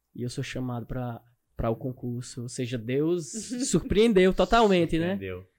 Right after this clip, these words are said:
Speaker 1: Surpreendeu
Speaker 2: Se
Speaker 1: mesmo.
Speaker 2: não foi uma preocupação pra você quando ela recebeu o chamado, mas Deus já tava cuidando de tudo, né?
Speaker 1: Exato.
Speaker 2: Deus não valia nem tua preocupação, Deus já tava ali
Speaker 1: Exatamente. E a gente
Speaker 2: providenciando.
Speaker 1: nem, nem imagina, né? Não imagina. Deus realmente surpreende.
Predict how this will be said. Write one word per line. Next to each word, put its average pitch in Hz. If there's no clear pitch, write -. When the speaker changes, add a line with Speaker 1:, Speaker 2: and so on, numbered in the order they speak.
Speaker 1:
Surpreendeu 185
Speaker 2:
Se 226
Speaker 1:
mesmo. 196
Speaker 2:
não -
foi 262
uma 269
preocupação 233
pra 196
você 185
quando 185
ela 180
recebeu 180
o 180
chamado, 175
mas 190
Deus 196
já 208
tava 196
cuidando 196
de 196
tudo, 156
né? 165
Speaker 1:
Exato. 120
Speaker 2:
Deus 180
não 196
valia 202
nem 214
tua 233
preocupação, 202
Deus 170
já 185
tava 185
ali 180
Speaker 1:
Exatamente. 185
E 262
a 302
gente 277
Speaker 2:
providenciando. 311
Speaker 1:
nem, 269
nem 494
imagina, 220
né? 240
Não 285
imagina. 226
Deus 226
realmente 262
surpreende. 185